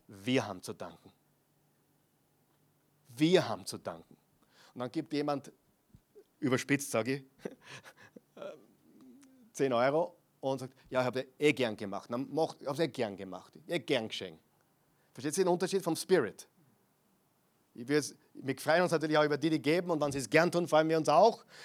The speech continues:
Und wenn mir jemand einer, aber ich achte auf diese Kleinigkeiten und vor allem diese Geber, die sagen, „Hey, na, wir haben zu danken.“ Und dann daneben sa-, und dann, wir,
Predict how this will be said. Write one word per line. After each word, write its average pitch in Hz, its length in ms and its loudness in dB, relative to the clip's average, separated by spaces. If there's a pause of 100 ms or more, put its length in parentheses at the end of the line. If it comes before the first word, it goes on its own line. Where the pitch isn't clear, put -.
(160)
Und 135 80 -10
wenn 151 80 2
mir 170 60 2
jemand 175 280 -2
einer, 180 300 2 (540)
aber 156 160 -6
ich 196 140 -6
achte 185 360 0
auf 160 80 0
diese 160 220 -2
Kleinigkeiten 135 760 -2 (280)
und 120 100 -12
vor 151 140 4
allem 190 100 6
diese 151 280 2
Geber, 151 400 2
die 143 120 -2
sagen, 135 300 0 (180)
„Hey, 135 240 0 (920)
na, 160 380 0 (120)
wir 160 440 2
haben 110 180 -2
zu 110 120 -8
danken.“ 95 420 -12 (1120)
Und 120 160 -12
dann 147 120 2
daneben 143 380 0
sa-, 120 260 -4 (200)
und 117 160 -6
dann, 147 200 2 (640)
wir, 135 200 -4